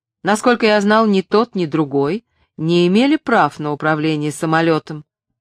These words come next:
и маловероятно, чтобы такое могло произойти в какой-нибудь другой стране.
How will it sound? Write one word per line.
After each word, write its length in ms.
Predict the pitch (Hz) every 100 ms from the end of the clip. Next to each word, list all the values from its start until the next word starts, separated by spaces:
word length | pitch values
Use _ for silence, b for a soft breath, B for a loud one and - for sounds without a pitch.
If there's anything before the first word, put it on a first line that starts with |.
| _ B B
и 60 | 175
маловероятно, 760 | 165 180 185 185 190 247 269
чтобы 280 | 262 196 165
такое 340 | 156 143 151 185
могло 320 | 220 139 131
произойти 600 | 131 139 135 131 - 202
в 40 |
какой-нибудь 540 | - 135 135 131 131 127
другой 380 | 131 139 160 165
стране. 500 | - 208 240 156